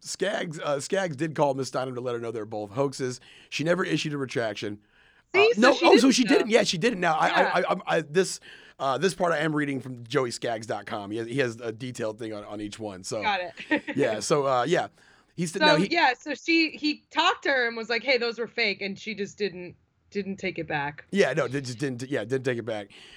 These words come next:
Speaker 1: Uh, now, he said that the purpose of this hoax was to satirize the possibilities inherent in our advanced medical technology.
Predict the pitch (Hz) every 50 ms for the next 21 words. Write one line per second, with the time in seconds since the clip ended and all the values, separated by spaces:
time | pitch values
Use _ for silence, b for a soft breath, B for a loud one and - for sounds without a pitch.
0 | B B B - - 139 139 135 131 131 143 - 165 156 143 139 160 175 160 -
1 | 180 156 147 139 127 123 123 120 208 220 208 190 156 151 156 147 123 127 131 123
2 | 127 117 - 127 107 104 104 - - 135 135 135 127 123 117 117 113 110 107 98
3 | - 120 117 113 - 113 113 107 107 107 107 107 - 120 110 104 - 147 135 131
4 | 127 131 - 110 107 107 107 98 95 120 123 120 110 - 117 110 110 98 - 92
5 | - 87 - 90 80 65 57 - - - 50